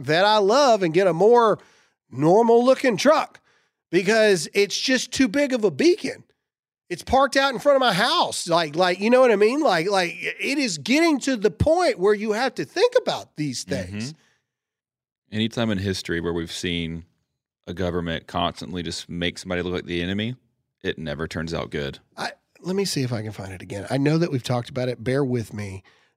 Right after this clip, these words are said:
Speaker 1: But, but, but again, I, I want to reiterate this stuff to you guys because this is so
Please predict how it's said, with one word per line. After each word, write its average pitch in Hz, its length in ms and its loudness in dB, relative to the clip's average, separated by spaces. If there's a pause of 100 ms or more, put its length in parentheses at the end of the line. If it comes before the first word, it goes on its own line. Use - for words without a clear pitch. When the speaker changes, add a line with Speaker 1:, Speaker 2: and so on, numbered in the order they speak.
(160)
Speaker 1:
But, 135 320 0
but, 131 220 0
but 131 140 0
again, 139 520 0
I, 127 240 -4
I 127 80 -2
want 151 380 0
to 139 100 -4
reiterate 156 840 -2
this 120 140 -6
stuff - 500 -4
to - 160 -8
you 151 200 -6
guys 151 420 2
because 135 360 -2
this 175 500 2 (440)
is 196 220 0
so 214 840 2